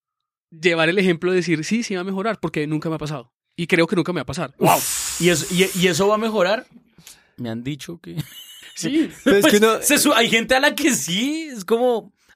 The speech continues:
Speaker 2: ¿qué hace uno ahí? Yo antes de, de, de psiquiatra que me dijera así como, ya que me dijera realmente qué es, yo empecé a ir fue a psicólogo. Y con el man, la analogía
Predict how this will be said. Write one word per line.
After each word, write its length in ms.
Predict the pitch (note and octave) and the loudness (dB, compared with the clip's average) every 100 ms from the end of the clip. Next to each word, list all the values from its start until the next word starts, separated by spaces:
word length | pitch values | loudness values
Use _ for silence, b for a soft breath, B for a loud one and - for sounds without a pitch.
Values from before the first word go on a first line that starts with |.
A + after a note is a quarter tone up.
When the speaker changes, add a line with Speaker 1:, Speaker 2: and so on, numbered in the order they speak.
| _ | _
Speaker 2:
¿qué 100 | - | 2
hace 180 | F#3+ F#3 | 2 2
uno 200 | A#3+ B3+ | 0 0
ahí? 340 | D4 F#4 A2 - _ _ - | -2 -2 -6 -10 _ _ -2
Yo 100 | F3 | -2
antes 260 | E3+ G3 | 0 0
de, 320 | G3+ G3+ F#3 | 4 4 2
de, 180 | C#3+ D3 | -2 -4
de 100 | C#3 | -4
psiquiatra 400 | A2+ A#2+ A#2+ C3 | -4 -2 0 0
que 80 | C#3 | -2
me 80 | D#3 | 0
dijera 240 | B2 A2 A2+ | 0 0 0
así 160 | B2+ | -4
como, 320 | B2+ C3 C3 | -4 -4 -2
ya 160 | G2+ G2 | -4 -6
que 100 | A2+ | -2
me 60 | B2+ | 0
dijera 180 | A#2 | 0
realmente 360 | A2+ A#2+ A#2+ B2+ | 0 0 0 0
qué 80 | C3 | -2
es, 100 | A#2+ b b b | -2 b b b
yo 80 | |
empecé 200 | C#3 C3+ | 0 2
a 20 | C#3 | 2
ir 80 | |
fue 120 | C3 C#3 | 2 0
a 20 | |
psicólogo. 480 | C#3 C#3 A2 F2+ - | 0 0 0 -2 -12
Y 80 | A#2+ | -4
con 180 | B2+ | 0
el 60 | B2+ | 2
man, 320 | B2+ B2+ C3 b b | 2 0 -2 b b
la 120 | D#3 | 2
analogía 680 | E3+ E3+ - D3 C#3+ D3 | 4 2 2 2 2 0